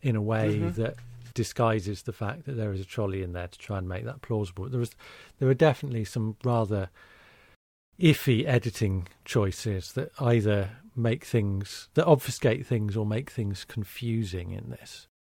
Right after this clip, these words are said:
Speaker 2: Uh-huh. It, it, it, yeah.
Speaker 1: I will, I will just for balance say I did think the directing in the lift shaft was super in terms of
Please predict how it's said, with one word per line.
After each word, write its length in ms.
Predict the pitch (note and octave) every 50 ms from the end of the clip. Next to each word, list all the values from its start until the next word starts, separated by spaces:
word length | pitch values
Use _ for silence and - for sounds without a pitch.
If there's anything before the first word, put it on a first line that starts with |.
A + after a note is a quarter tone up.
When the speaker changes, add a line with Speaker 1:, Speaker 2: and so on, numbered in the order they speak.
| _ _ _ _ _ - - -
Speaker 2:
Uh-huh. 420 | C#3+ C#3+ D3+ D#3 D#3+ E3 F3 F3 - - - - - - - -
It, 160 | D#3 D#3+ D#3
it, 280 | E3 D3 D3+ D#3 - -
it, 180 | C#3+ D3 C3+ -
yeah. 300 | C3+ C3 G#2+ F#2+ F2+ E2+ - - - - - - - - - - - _ _ _ _ _ _ _ _ _ _ _ _ - - - - - - - -
Speaker 1:
I 60 | D3+
will, 340 | E3 G#3 A#3 A#3 A3 E3+ C#3+ _ _ _ _ _ _ -
I 140 | - D#3
will 220 | D#3 E3 F#3+ F#3+ E3+
just 280 | C#3+ - D3 - -
for 120 | - - A2+ - _ -
balance 800 | - D3+ A#2+ F#2+ E2+ E2 D#2+ F#2+ D#3+ - - - - - - - - -
say 460 | - - G#2+ G2 G2+ G#2 F#2+ F#2+ D3 - -
I 100 | A2+ A2
did 240 | G2 - B2+ A2 -
think 300 | - - A2 G#2 D3+ -
the 100 | C3+ G#2+
directing 640 | - - A2+ G#2+ G#2+ A2+ - - - - A2+ G2+
in 80 | F#2+ F2+
the 100 | F#2 F2+
lift 560 | F2+ G2 A2+ B2+ C3+ C#3+ B2+ - - - -
shaft 480 | - - - C3 - - - - - - _ _ _ _ _ _ _ -
was 220 | B2+ G#2+ G2 F2 -
super 520 | - - - - B2+ G#2+ - - G2+ F2+
in 260 | F2+ - A#2+ G2+ G2
terms 460 | F#2 - A2 G2+ F#2+ F#2 F#2 F2 E2
of 260 | G2+ F#2+ F2+ F2+ -